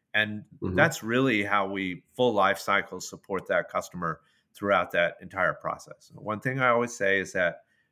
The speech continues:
Speaker 1: um, we're not a security solution, right? Like, we don't go and build a better firewall for someone. It's not, not what Strikegraph does, but we are the, the ledger and the assessment system <laughs> for getting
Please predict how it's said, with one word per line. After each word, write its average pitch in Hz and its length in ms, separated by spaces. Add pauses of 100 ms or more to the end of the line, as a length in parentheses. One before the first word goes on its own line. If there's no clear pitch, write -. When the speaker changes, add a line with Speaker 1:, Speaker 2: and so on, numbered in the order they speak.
(220)
Speaker 1:
um, 92 180
we're 110 220
not 110 500
a 101 40
security 101 500
solution, 82 500 (300)
right? 90 240
Like, 87 200
we 101 220
don't 101 460 (120)
go 95 340
and 87 140
build 92 200
a - 20
better 85 240
firewall 85 560
for - 180
someone. 85 440 (580)
It's - 160
not, 87 240 (180)
not 85 200
what 95 120
Strikegraph - 460
does, 85 240
but 90 160 (360)
we 107 260
are 113 340
the, 92 460
the 92 160
ledger 104 680 (280)
and 95 180
the 90 80
assessment 95 480
system 101 640 (160)
<laughs> - 180
for 95 200
getting 92 680